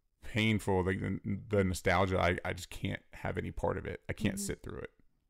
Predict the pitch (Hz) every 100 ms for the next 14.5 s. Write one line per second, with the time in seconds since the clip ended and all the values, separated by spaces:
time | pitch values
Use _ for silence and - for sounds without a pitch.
0 | _ - 104 104 117 120 120 120 127 -
1 | _ _ _ _ _ - - _ - -
2 | - _ _ _ _ _ _ _ _ -
3 | 254 254 262 254 254 240 - _ _ _
4 | _ _ _ _ _ - 208 196 180 -
5 | 233 233 175 190 214 - _ _ - 107
6 | - - - - 180 196 _ _ _ _
7 | 185 180 175 214 175 - 190 - 196 190
8 | 190 190 156 180 156 175 - _ _ -
9 | - _ 196 - 285 294 190 175 180 175
10 | 165 165 160 - - - 170 156 151 151
11 | 160 160 - 160 151 107 165 160 _ _
12 | _ _ _ - 202 190 214 233 208 202
13 | 175 170 170 170 - 165 160 156 - -
14 | - - 254 302 -